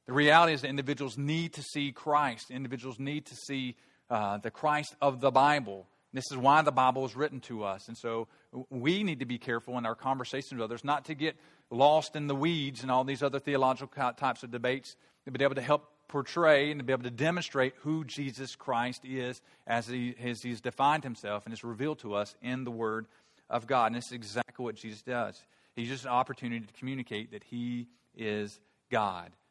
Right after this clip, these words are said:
Now, the question is, did these Pharisees understand what, that's what he was attempting to communicate? I think yes. For verse seventeen and eighteen. Jesus answered them, "My Father is working until now, and I am working."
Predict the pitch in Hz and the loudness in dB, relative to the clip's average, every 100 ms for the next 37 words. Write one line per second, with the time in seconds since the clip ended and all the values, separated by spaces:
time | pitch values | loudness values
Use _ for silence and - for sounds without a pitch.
0 | - 147 - 233 - 131 135 135 127 156 | -8 0 4 4 4 -2 -2 -6 -6 -6
1 | - 147 147 139 139 135 143 151 - 180 | -4 -2 -2 -2 -6 -4 -4 -4 -4 -2
2 | 180 156 135 127 131 - 139 - 123 131 | -2 -2 -4 -4 -4 -4 -8 -10 -14 -10
3 | 117 110 127 - 165 175 - 92 - _ | -10 -8 -12 -8 -8 -6 -8 -14 -16 _
4 | _ _ _ 127 131 135 160 196 - - | _ _ _ -2 -2 0 6 6 6 -4
5 | 113 113 131 117 117 123 - 120 127 143 | -16 -10 -6 -4 -4 -4 -2 -2 -4 -6
6 | 151 170 - 101 92 _ _ _ 123 123 | -2 -2 -4 -12 -14 _ _ _ -8 -4
7 | 135 139 143 147 160 127 117 135 139 143 | -2 -2 -2 -2 2 2 4 6 6 2
8 | 131 143 151 165 156 143 - 131 131 147 | 2 4 2 0 -4 -4 -2 -2 2 4
9 | 165 185 190 _ _ _ - 135 127 131 | 4 4 0 _ _ _ -4 -2 2 4
10 | 135 139 135 131 131 107 90 | 4 2 2 2 2 -4 -12